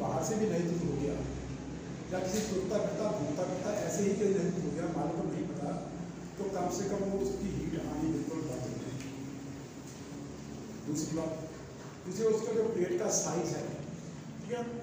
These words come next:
वो भी थोड़ा थोड़ा पाँचवें, छठवें, छठे महीने के बाद उसका पेट का साइज थोड़ा सा बढ़ना शुरू हो जाता है। तीसरी बात, उसके दूध की प्रोडक्शन naturally पाँच छः महीने के बाद उसकी दूध की प्रोडक्शन भी कम होने लगती है। जो प्रेग्नेंट एनिमल्स हैं, उनकी दूध की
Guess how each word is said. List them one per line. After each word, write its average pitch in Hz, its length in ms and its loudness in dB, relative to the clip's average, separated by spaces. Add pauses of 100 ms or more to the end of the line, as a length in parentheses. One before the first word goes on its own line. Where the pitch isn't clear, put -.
(360)
वो 214 60 6 (100)
भी 208 40 2 (120)
थोड़ा 208 200 4
थोड़ा 208 160 0 (160)
पाँचवें, 175 380 0
छठवें, 170 380 0
छठे 180 220 0
महीने 165 220 2
के 165 80 0
बाद 175 120 2
उसका 185 200 -2
पेट 156 200 -2
का 160 140 -2
साइज 151 220 -4
थोड़ा 147 200 -4
सा 156 40 -4 (100)
बढ़ना 127 200 0 (100)
शुरू - 120 -4
हो 131 120 -6
जाता - 80 -8
है। - 220 -10 (1600)
तीसरी 196 260 -2
बात, 196 180 2 (600)
उसके - 280 0
दूध 202 240 2
की - 160 0
प्रोडक्शन 175 440 2 (600)
naturally 208 520 2 (140)
पाँच 175 260 0
छः 190 120 2
महीने 165 200 2
के 170 60 2
बाद 170 160 2
उसकी 170 160 0
दूध 170 160 4
की 170 80 2
प्रोडक्शन 147 420 2
भी 175 80 2 (140)
कम 170 160 2
होने - 180 2
लगती 143 300 -2
है। - 80 0 (520)
जो 175 140 4
प्रेग्नेंट 165 380 4
एनिमल्स 185 360 2
हैं, - 80 0
उनकी - 180 -2
दूध 170 140 -2
की - 80 -4